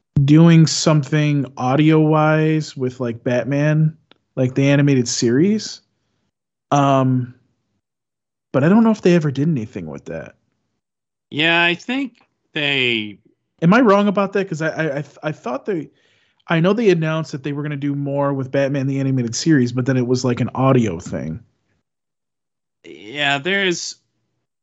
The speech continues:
Speaker 2: 'cause there is a audio series that came out recently, but it, it,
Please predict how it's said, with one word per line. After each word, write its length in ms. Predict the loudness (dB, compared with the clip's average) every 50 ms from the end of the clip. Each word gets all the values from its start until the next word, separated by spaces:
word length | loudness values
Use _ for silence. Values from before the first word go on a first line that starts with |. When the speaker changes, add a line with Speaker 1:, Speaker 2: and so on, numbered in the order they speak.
| _ _ _ _ _ _ _ _ _ _ _ _ _ _ -4
Speaker 2:
'cause 180 | -4 -4 -2 0
there 160 | 2 2 4
is 320 | 4 2 2 0 -2 -6 -4
a 460 | -2 0 0 2 0 -2 -4 -8 _ _ _ _ _ _ _ _ _ _ _ _ _ _ _ _ -2
audio 460 | 0 0 2 0 0 -4 -4 -6 -6
series 600 | -8 -10 -8 -6 -6 -4 -6 -8 -10 -12 -14 -14
that 200 | -14 -14 -14 -14 _
came 300 | -10 -6 -6 -6 -4 -6
out 380 | -6 -6 -6 -6 -8 -10 -12 _
recently, 500 | -12 -10 -10 -10 -10 -12 -10 -8 -8 -8
but 220 | -6 -6 -6 -6 -6
it, 240 | -6 -8 -8 -8 _ _ _ _ _ _ -20 -16
it, 220 | -12 -12 -10 -12